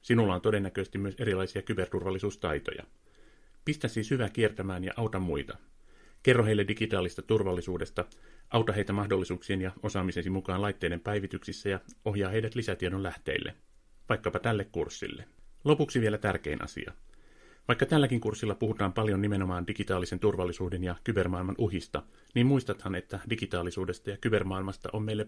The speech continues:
paljon enemmän hyötyä kuin haittaa. Ne helpottavat elämäämme, luovat turvallisuutta ja tuottavat meille iloa.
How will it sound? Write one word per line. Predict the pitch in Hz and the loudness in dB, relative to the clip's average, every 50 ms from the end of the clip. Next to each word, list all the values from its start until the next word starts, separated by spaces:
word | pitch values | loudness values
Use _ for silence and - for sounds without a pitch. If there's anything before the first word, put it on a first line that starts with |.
| - - | -2 -2
paljon | 127 117 113 107 - | 0 2 2 0 0
enemmän | 98 98 95 95 95 90 | -2 -4 -4 -4 -4 -2
hyötyä | 98 95 85 - - 78 | -2 -2 -2 -2 -2 -4
kuin | - - 101 95 | -4 -4 -6 -6
haittaa. | 82 82 73 - - _ - - - - - - - - - - - - - - - | -4 -4 -4 -4 -6 _ -16 -16 -16 -16 -16 -18 -20 -20 -20 -20 -20 -20 -20 -8 -2
Ne | - 110 | 2 4
helpottavat | 127 131 127 123 - - 95 90 90 - | 4 4 4 2 -2 -2 0 0 0 0
elämäämme, | 117 107 107 101 101 98 92 92 92 92 - - - - - - - - | 0 2 2 2 0 0 0 0 0 -2 -4 -6 -12 -20 -20 -14 0 4
luovat | 139 131 120 110 113 | 6 6 6 4 4
turvallisuutta | - 110 104 92 90 92 90 - 90 - - - 92 | 4 2 2 4 2 -2 -2 -4 -6 -6 -4 -2 -2
ja | 92 92 90 - | -2 -2 -2 -2
tuottavat | 120 107 - - 92 92 - | -2 -2 0 0 -2 -2 -2
meille | 104 95 90 90 - | -2 -2 -2 -2 -2
iloa. | 98 82 69 - 62 60 | -2 -2 -2 -4 -6 -8